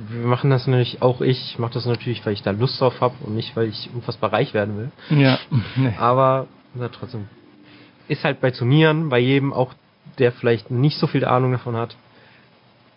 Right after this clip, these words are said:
Speaker 1: Du machst es gerne, aber du willst halt auch nicht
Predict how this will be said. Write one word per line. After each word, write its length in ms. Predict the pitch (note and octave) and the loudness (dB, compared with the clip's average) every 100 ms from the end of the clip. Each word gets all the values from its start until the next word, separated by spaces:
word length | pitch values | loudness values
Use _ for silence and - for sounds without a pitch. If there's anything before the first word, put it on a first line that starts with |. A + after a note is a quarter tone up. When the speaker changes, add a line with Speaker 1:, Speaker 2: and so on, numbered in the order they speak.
| _ _ _ | _ _ _
Speaker 1:
Du 60 | - | -2
machst 260 | A2 C3 - | 0 0 0
es 140 | B2 | 0
gerne, 300 | B2+ B2 B2 | 4 4 4
aber 160 | A#2 A2 | 0 -2
du 160 | G#2 | -2
willst 260 | G#2+ A#2+ - | 0 0 -2
halt 140 | A2 | -2
auch 160 | G#2 G2 | -4 -6
nicht 340 | G#2+ G2 - | -6 -8 -12